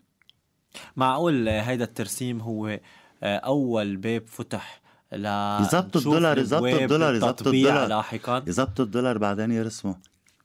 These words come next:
Speaker 1: لنشوف.
Speaker 2: منلوي نحن
Speaker 1: ما هو،
Speaker 2: بعدهم.
Speaker 1: ما هو عم بيقولوا إنه النفط والغاز هو رح يحل هيدي الأزمة.
Speaker 2: حرقوا دين اللي نفطنا يا زلمة، شو عم تحكي؟ النفط مين؟ <laughs>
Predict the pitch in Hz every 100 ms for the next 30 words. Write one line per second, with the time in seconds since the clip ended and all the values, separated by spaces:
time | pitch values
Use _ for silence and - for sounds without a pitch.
0 | - - 113 104 104 113 143 139 127 127
1 | 127 113 110 104 98 175 190 190 - 151
2 | 185 175 190 190 170 165 175 190 170 160
3 | 139 135 131 165 175 151 180 190 160 131
4 | 123 127 117 113 110 - 113 107 85 85
5 | 98 104 90 80 78 - 101 90 76 71
6 | 76 76 71 65 80 82 87 82 - 73
7 | 76 85 - - 80 82 80